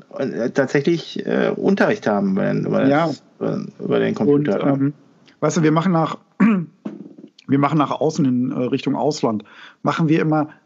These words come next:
Speaker 2: so auf dicke Hose.
Speaker 1: Ja.
Speaker 2: Weißt du, was ich, weißt du, was ich für eine <laughs> ganz schlimme Befürchtung habe? Die lachen sich einfach nur checkig über uns.
Speaker 1: Ja, ja, natürlich.
Speaker 2: Ja, weil, äh,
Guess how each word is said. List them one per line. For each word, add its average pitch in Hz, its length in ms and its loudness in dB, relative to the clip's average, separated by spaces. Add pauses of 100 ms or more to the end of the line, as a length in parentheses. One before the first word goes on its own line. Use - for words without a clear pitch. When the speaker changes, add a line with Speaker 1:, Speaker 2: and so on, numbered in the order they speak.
Speaker 2:
so 139 440 0
auf 180 220 -2
dicke 175 360 2
Hose. 175 420 2 (1040)
Speaker 1:
Ja. 123 240 2
Speaker 2:
Weißt 160 200 -2
du, 160 60 -2
was 165 140 2
ich, 214 280 -2
weißt 165 300 0
du, 165 40 2
was 170 100 2
ich 156 80 -6
für - 80 2
eine - 80 4
<laughs> - 240 0
ganz 285 200 0
schlimme 196 300 0
Befürchtung 147 500 0
habe? 139 140 0
Die - 80 0
lachen 139 300 2
sich 127 220 -4
einfach 131 280 -2
nur 139 140 2
checkig 143 480 -2
über 104 160 -2
uns. 98 260 -8 (720)
Speaker 1:
Ja, 113 340 0 (360)
ja, 113 140 2
natürlich. 151 420 -2 (520)
Speaker 2:
Ja, 147 200 2
weil, 147 280 4
äh, 139 340 0